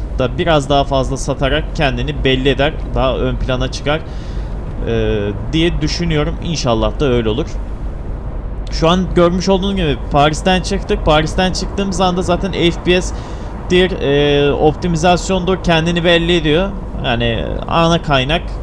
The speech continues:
Paris. F P S sorunu ya-, ya-, e, yaşatan.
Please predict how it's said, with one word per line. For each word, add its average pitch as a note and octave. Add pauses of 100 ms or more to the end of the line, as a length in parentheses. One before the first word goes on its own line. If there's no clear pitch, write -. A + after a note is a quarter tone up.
(140)
Paris. B2+ (220)
F A#2 (100)
P B2
S -
sorunu A#2
ya-, A#2 (240)
ya-, A2+ (200)
e, A#2 (460)
yaşatan. C#3